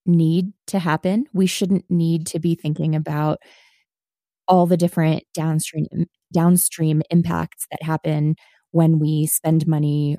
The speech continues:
earn money, decide where to save and invest money, decide where to live, you know, all of the different financial choices we make. But as you said, we live in a deeply imperfect world in which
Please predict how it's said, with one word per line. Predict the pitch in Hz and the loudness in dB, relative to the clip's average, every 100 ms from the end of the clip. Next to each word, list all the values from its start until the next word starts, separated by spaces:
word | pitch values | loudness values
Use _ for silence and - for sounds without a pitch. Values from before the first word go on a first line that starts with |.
| - | -4
earn | 165 160 156 | 0 2 2
money, | 147 147 147 147 | 2 0 -2 -4
decide | 143 - 147 | -6 -4 -2
where | 156 156 | 0 0
to | |
save | 156 156 156 | -2 -2 0
and | 156 | 4
invest | 151 147 151 - | 4 2 -2 -2
money, | 147 143 151 | -2 0 0
decide | 147 - 165 170 170 | -2 -2 -2 0 0
where | 180 202 214 | 0 0 -2
to | 226 233 | -2 -4
live, | 269 311 180 160 | -2 0 0 0
you | 170 | 0
know, | 160 | -2
all | - 196 226 | 0 -2 0
of | 233 180 | 0 0
the | 165 | -4
different | 165 135 - | -4 -8 -4
financial | 160 143 156 180 | -2 -2 -4 -8
choices | - 196 214 214 - - - - _ | -6 -8 -4 -4 -4 -18 -20 -20 _
we | 220 | 2
make. | 226 233 240 - - - - | 4 4 0 -6 -20 -20 -2
But | 202 185 | 2 4
as | 170 170 | 4 2
you | 170 | 0
said, | - 254 160 165 | 2 2 4 4
we | 170 | 2
live | 160 170 175 | 4 2 4
in | 170 156 | 2 4
a | 156 147 | 2 0
deeply | 180 185 175 151 | 0 0 -2 0
imperfect | 160 - 151 151 147 - | 0 -2 -6 -8 -12 -6
world | 143 135 127 147 208 - - _ - | -4 -2 -2 -4 -6 -10 -20 _ 0
in | 165 151 | 2 4
which | 151 151 - - | 0 -2 -8 -12